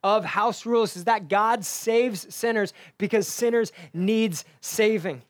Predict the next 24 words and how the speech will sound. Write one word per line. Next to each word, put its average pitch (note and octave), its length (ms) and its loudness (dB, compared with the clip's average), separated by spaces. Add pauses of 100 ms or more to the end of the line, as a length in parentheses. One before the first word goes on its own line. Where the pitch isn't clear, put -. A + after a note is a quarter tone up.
(460)
That G#3 100 2
idea A#3 320 4
of G3 100 -2
Jesus A3+ 360 -4
washing G#3 560 0
us G#3 160 -2
from G#3 180 -6
our G3+ 100 -2
sin A#3+ 300 -2
is G3+ 160 -2
what G#3+ 220 -2
happened G#3+ 640 -2
on G3 180 -4
the F#3 80 -6
cross, - 540 -8 (340)
where F#3+ 160 0
Jesus, G#3+ 460 -4
who G#3+ 120 0
never G#3+ 360 2
sinned, A3 420 -2
took A#3 260 -2
on G#3+ 220 0
our G3 260 -2
sin G3 320 -4